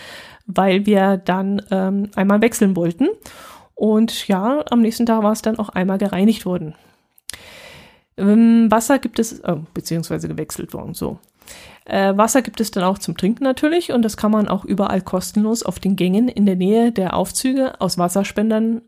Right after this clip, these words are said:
entnehmen. Es ist gekühlt mit Gas und ohne. Und unsere Zimmerboys, die hatten am Anfang gefragt, ob sie es jeden Tag auffüllen sollen. Und mein Herz allerliebster hat dann gesagt, können sie machen, wie sie wollen. Wenn sie wollen, ja, ansonsten können wir es auch selber machen, kein Thema.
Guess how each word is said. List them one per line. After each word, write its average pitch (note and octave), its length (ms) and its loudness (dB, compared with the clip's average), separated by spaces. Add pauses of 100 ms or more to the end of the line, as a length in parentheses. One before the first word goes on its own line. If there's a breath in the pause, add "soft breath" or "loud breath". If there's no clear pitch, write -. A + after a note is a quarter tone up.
entnehmen. G3+ 600 2
Es - 120 -10
ist - 180 -8
gekühlt D4 500 0
mit A#3+ 220 0
Gas G#3+ 280 2
und E3+ 180 -8
ohne. B3+ 260 2 (1120 loud breath)
Und G3+ 120 0
unsere G3+ 280 0
Zimmerboys, C4 640 2
die A#3 140 0
hatten G#3+ 220 0
am G3+ 220 -2
Anfang G#3 380 0
gefragt, F#3+ 500 -2
ob A3 140 -6
sie - 120 -2
es G3 120 -2
jeden G#3+ 220 2
Tag F#3 240 -4
auffüllen G3 500 2
sollen. G#3+ 320 2 (360 loud breath)
Und G#3+ 100 -2
mein G#3 220 4
Herz G3 240 -2
allerliebster G3+ 540 0
hat G3+ 120 -2
dann G3 120 2
gesagt, G3 260 -2
können F#3+ 140 0
sie F3+ 60 -4
machen, F#3+ 320 0
wie F#3 80 -4
sie D#3 140 -10
wollen. A3 200 4 (580 loud breath)
Wenn G#3+ 140 4
sie G3 100 0
wollen, F#3 200 0
ja, C4+ 320 4
ansonsten G#3+ 400 0
können F#3+ 160 -2
wir F#3 60 0
es F3 120 -6
auch - 80 -10
selber F3+ 300 0
machen, E3+ 280 -4
kein D#3+ 260 -8
Thema. F#3 400 0